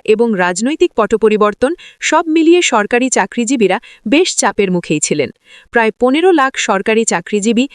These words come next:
এবং পেনশনভোগীদের পরিবারের ভাগ্য জড়িয়ে আছে এই নবম পে স্কেলের সাথে। সময় সংবাদের এই প্রতিবেদন যদি বাস্তবে রূপ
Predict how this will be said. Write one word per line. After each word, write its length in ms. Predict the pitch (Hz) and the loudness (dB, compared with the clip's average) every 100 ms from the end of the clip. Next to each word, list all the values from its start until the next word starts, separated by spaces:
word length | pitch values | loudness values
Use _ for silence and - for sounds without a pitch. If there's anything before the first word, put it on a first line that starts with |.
| - | -6
এবং 300 | - 262 320 320 | 0 0 0 -2
পেনশনভোগীদের 800 | 269 269 359 359 269 240 262 254 | 0 0 0 0 0 0 0 2
পরিবারের 500 | 208 202 208 208 202 | 2 2 2 0 -2
ভাগ্য 420 | - 180 180 269 | -2 -4 -2 0
জড়িয়ে 340 | 214 175 160 | 2 2 2
আছে 260 | 143 - 294 - - | 0 -2 -6 -8 -10
এই 180 | - 262 | -2 0
নবম 380 | 226 220 254 339 | 2 2 0 0
পে 160 | 247 180 | 0 0
স্কেলের 360 | - 170 147 | 0 -2 -2
সাথে। 320 | - 135 - - _ _ - - - | -4 -6 -8 -10 _ _ -20 -20 -6
সময় 320 | - 302 392 | -2 0 0
সংবাদের 480 | 392 320 294 294 277 | 0 0 0 0 0
এই 120 | 254 | 0
প্রতিবেদন 580 | 226 208 220 214 233 254 | 0 0 2 2 2 0
যদি 220 | 214 196 | 0 0
বাস্তবে 480 | 170 160 - 202 196 | 0 -2 -2 0 2
রূপ 160 | 214 | 0